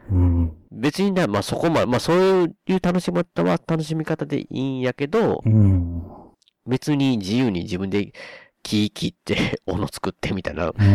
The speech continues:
Speaker 1: ん。
Speaker 2: こう、徐々にゆっくりやっても、まあそれはそれで、あ、全然面白いなと思って。
Speaker 1: そうやね。
Speaker 2: うん。今はだからも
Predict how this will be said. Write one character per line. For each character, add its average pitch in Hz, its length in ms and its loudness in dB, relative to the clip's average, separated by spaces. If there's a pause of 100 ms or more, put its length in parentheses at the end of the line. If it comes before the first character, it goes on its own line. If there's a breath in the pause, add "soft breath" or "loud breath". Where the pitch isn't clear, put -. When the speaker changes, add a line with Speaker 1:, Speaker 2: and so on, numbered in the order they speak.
(120)
Speaker 1:
ん。 85 60 4
Speaker 2:
こ 85 340 0
う、 - 280 -20
徐 107 140 0
々 113 120 2
に 85 380 -2
ゆ 87 80 -6
っ - 100 -6
く - 120 -6
り 87 80 -4
や 87 80 -2
っ - 20 -10
て - 180 -6
も、 78 340 -4
ま 131 80 -4
あ - 40 -4
そ - 80 -2
れ 151 60 2
は 143 60 0
そ 143 120 -4
れ 131 80 2
で、 120 300 0 (640 soft breath)
あ、 104 100 -6
全 117 200 -2
然 151 200 0
面 156 100 0
白 147 200 -2
い 85 40 -6
な 85 160 -10
と - 180 -10
思 - 120 -14
っ - 40 -20
て。 - 160 -2
Speaker 1:
そ - 200 2
う - 20 0
や 85 60 -6
ね。 104 340 2 (500)
Speaker 2:
う - 80 -10
ん。 90 300 -12 (320)
今 127 180 -2
は 165 80 2
だ 110 80 -2
か - 60 -4
ら 87 60 -8
も 80 360 -4